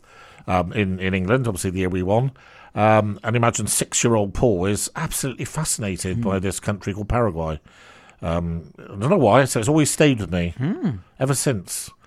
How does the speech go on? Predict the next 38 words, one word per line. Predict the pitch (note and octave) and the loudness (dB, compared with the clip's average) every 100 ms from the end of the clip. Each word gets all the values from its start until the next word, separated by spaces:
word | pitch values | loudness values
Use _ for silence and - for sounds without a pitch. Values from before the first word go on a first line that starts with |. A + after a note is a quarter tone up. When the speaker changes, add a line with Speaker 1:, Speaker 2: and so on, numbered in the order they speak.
| - | -14
Speaker 2:
Just | - C#3 | -4 2
Speaker 1:
The | A2 | 6
Speaker 2:
saw | A2 | 6
it | A2+ G3 | 6 0
and | A2+ G#2+ | -6 -6
was | A2 G#2+ | -6 -6
like, | G2+ | -8
"Wow." | F#2+ E3 - | -6 -6 -6
Speaker 1:
Well, | E3+ B2+ C3 | -2 -2 0
yeah, | |
I | A#2+ | 0
just | F#2+ - | -2 0
Speaker 2:
Heard | A#2 | 0
Speaker 1:
thought | |
Speaker 2:
about | A#2+ C3 D3 | 0 -2 -4
it? | F3 - | -6 -4
Speaker 1:
the | |
mystery | G#2+ A2+ - A#2 A#2 | -2 -2 -2 2 2
of | A2+ | 4
it, | - - | 2 0
you | A#2+ | -2
know, | G2+ G#2 | 0 2
the | G2+ G2+ | 2 0
Speaker 2:
Mm. | C3 G2+ - - - _ | -2 -8 -16 -20 -20 _
Speaker 1:
I | A2+ | 2
Speaker 2:
Have | C3+ | 4
you | |
Speaker 1:
don't | E3 | 6
Speaker 2:
ever | F#3 | 4
Speaker 1:
know. | |
Speaker 2:
been | F#3+ | 2
to | - | 2
Paraguay? | G2 F#2 F2+ A#2 - G#2 | 2 2 4 2 2 -4
Speaker 1:
<laughs> | - | -2
No. | C3 F#2+ - - | -2 -2 -4 2
Speaker 2:
No? | A2 A#2+ - | 4 4 2
Oh. | G#2+ | -2
Speaker 1:
<laughs> | G#2 | -2